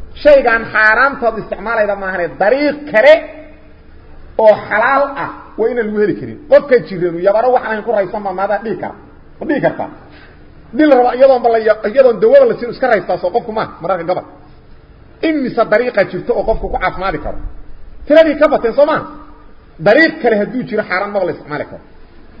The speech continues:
Ha, waa koow, waa shart.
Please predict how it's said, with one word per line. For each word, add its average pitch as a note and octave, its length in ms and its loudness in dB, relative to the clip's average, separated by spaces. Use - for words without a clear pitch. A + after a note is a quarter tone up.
Ha, C3+ 100 -2
waa D#3+ 160 -4
koow, B3 240 6
waa G3 140 -4
shart. G#3 240 -6